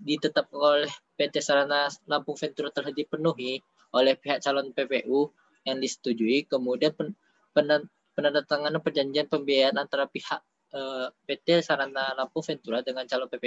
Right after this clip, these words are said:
U di ha-, di hadapan notaris, maka P P U akan mendapatkan fasilitas pembiayaan dari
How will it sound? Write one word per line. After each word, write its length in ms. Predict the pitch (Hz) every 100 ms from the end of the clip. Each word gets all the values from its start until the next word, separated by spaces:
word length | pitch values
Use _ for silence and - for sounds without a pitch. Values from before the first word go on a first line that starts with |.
| -
U 80 | 139
di 120 | 143
ha-, 200 | 139 131 _ _ _ _ _ -
di 160 | 139
hadapan 400 | 139 131 151 147
notaris, 560 | - 120 127 123 - -
maka 420 | 123 123 - 156 175
P 100 | 143
P 160 | 127 -
U 160 | 156
akan 480 | 147 151 143 143 -
mendapatkan 480 | - 131 135 151 147
fasilitas 480 | 147 143 135 151 -
pembiayaan 540 | 131 131 131 143 151
dari 240 | 131 143